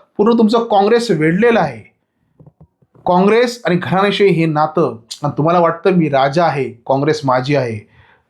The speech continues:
वेड्या राजा, काँग्रेसची काय वाट लावायची ते लाव, परंतु संसदेची असेल, संविधानाची असेल, शीख समुदायाची असं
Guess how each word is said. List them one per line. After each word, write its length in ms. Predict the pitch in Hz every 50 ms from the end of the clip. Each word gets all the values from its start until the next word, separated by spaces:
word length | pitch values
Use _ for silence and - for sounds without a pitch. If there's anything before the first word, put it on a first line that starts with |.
| _ - 120
वेड्या 340 | 127 135 135 143 165 170
राजा, 400 | 165 151 143 139 139 165 175 202 226 - - _ _ -
काँग्रेसची 460 | - 135 139 156 170 180 180 180 - 180
काय 220 | - 165 160 147
वाट 360 | 123 120 127 151 180 175 -
लावायची 360 | 135 139 139 151 196 220 269
ते 220 | 254 240 226 202 175
लाव, 260 | 147 127 120 117 110 117 - _ _ _ _ _ _ -
परंतु 520 | 143 160 202 208 202 - 147 123 117 113 113 - -
संसदेची 640 | - - 143 139 139 - 196 196 208 196 - 170
असेल, 360 | 143 - - 135 127 113 117 117
संविधानाची 760 | - - - 147 143 180 208 190 202 180 170 156 - - 139
असेल, 360 | 131 - - 123 117 117 117 - - - - - _ -
शीख 400 | - - - - 247 247 233 254
समुदायाची 880 | - - 190 180 180 220 226 226 214 202 196 196 175 156 135 127 127 _ _ _ _ _ _ -
असं 520 | - - 175 180 254 233 202 139 113 -